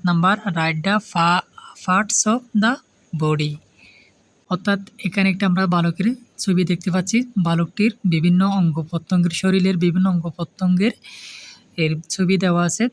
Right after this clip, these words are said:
ছবি দেখে দেখে খালি স্থানে বসাতে, এ, ইংরেজিতে নাম লিখ-, লিখতে হবে। দিকে ডা-, বাম পাশে দেখতে পাচ্ছি চোখ, চোখ ইংরেজি, ইংরেজি হচ্ছে আই। এরপর দেখেন, এরপর দেখতে পাচ্ছি, এ, নাক, নাক ইংরেজি হচ্ছে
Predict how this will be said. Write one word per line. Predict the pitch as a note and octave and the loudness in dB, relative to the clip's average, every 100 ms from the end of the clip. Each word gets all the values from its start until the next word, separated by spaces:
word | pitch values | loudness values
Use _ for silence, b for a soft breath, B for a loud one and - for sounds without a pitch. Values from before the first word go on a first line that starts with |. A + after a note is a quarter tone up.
| _ | _
ছবি | - G3 F3 | -2 0 2
দেখে | E3 E3+ | 2 0
দেখে | F3 F#3 A3 C#4 - | 0 0 0 -2 -2
খালি | F#3 F3 | 0 0
স্থানে | - F#3 A3+ C4+ - | 0 2 2 0 -2
বসাতে, | D#3 - D#3+ - G#3 G#3+ F3 | -4 -6 -8 -6 -6 -2 0
এ, | E3 D#3+ E3 | 0 -2 -2
ইংরেজিতে | F#3+ E3+ D#3+ D#3+ D#3+ A#3+ - _ | 0 2 2 -2 0 -2 -2 _
নাম | D#3+ D#3 D3+ | -4 -2 -2
লিখ-, | D#3 - | -4 -4
লিখতে | F3 D#3+ - | -4 -2 -2
হবে। | D#3+ D3+ D3 D3 _ _ _ _ _ | -2 -2 -4 -6 _ _ _ _ _
দিকে | - G3 G#3 | -10 -6 -6
ডা-, | F#3+ F#3+ G3 - - | -6 -8 -10 -20 -10
বাম | F3 E3+ | -2 -2
পাশে | D3+ E3+ F#3+ | -2 -8 -6
দেখতে | F#3 - | -8 -6
পাচ্ছি | F#3+ F#3+ - A#3+ - B B _ - | -8 -6 -2 -2 -2 B B _ -8
চোখ, | - F3+ - | -4 -4 -4
চোখ | - G3 - | -8 -8 -4
ইংরেজি, | F#3 F3 D#3+ - | -2 -2 -4 -4
ইংরেজি | F#3+ F3 F3+ | -2 -2 -4
হচ্ছে | F3 G#3+ A#3 - | -4 -2 -2 -4
আই। | E3 D#3 D#3 D#3 B B - | -2 -2 -4 -8 B B -4
এরপর | F3+ F3 G3 | -4 -2 -4
দেখেন, | E3+ F#3+ F#3+ G3+ F#3+ | -2 -4 -4 -4 -2
এরপর | F3+ F3+ F3+ | -4 -4 -6
দেখতে | F3 - | -8 -4
পাচ্ছি, | F#3 F3+ G3+ A3+ B3+ B B B B | -4 -2 -2 -2 -4 B B B B
এ, | F#3 E3+ E3 D#3 | -2 0 0 -2
নাক, | D#3+ D#3 - | -2 -4 -4
নাক | E3+ E3+ - | -2 -2 0
ইংরেজি | F3+ F3 E3 | 0 0 0
হচ্ছে | F3 - | -2 -2